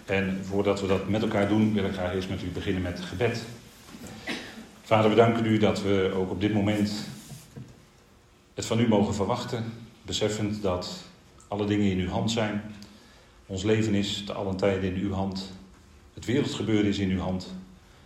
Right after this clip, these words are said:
Vader, we danken u dat we deze woorden van de apostel mogen overwegen deze morgen. Geeft u daarin wijsheid en leiding in het spreken. Geeft u wat nodig is tot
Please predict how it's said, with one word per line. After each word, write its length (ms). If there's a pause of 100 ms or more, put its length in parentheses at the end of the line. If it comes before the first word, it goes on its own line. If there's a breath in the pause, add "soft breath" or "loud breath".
(240 loud breath)
Vader, 280
we 60
danken 320
u 140
dat 240
we 320 (200)
deze 260
woorden 380
van 280
de 100
apostel 680 (440 loud breath)
mogen 260
overwegen 560
deze 280
morgen. 380
Geeft 300
u 60
daarin 420
wijsheid 640 (140)
en 80
leiding 440
in 80
het 120
spreken. 540 (640 loud breath)
Geeft 320
u 400
wat 160
nodig 300
is 340 (280)
tot 500